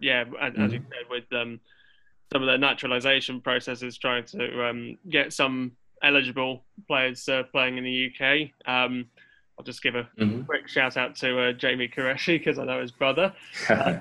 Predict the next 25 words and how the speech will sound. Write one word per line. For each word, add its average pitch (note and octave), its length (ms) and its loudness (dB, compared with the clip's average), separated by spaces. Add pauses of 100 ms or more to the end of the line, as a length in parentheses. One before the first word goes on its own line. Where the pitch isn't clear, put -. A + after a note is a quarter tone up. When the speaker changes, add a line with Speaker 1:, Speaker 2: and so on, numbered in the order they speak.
(140)
Speaker 1:
is D3+ 160 -4
currently D3+ 320 6
in D3 60 6
Speaker 2:
Yeah. F#3 140 8
Speaker 1:
the - 60 -4
Brighton E3 380 -2
setup, F3 640 4
and D3 420 6
I C#3+ 80 8
know C#3+ 180 6
that C#3 80 2
there C#3 140 4
are C3+ 60 0
plenty C3+ 380 2
of B2 100 0
Speaker 2:
<laughs> F3+ 80 4
Speaker 1:
others, - 480 -10
um, C3 320 2 (140)
in, C#3+ 720 0
in C3+ 120 -4
the C3+ 60 0
U C3 180 2
K B2+ 140 0
youth B2+ 240 -2
setups. C3 600 -4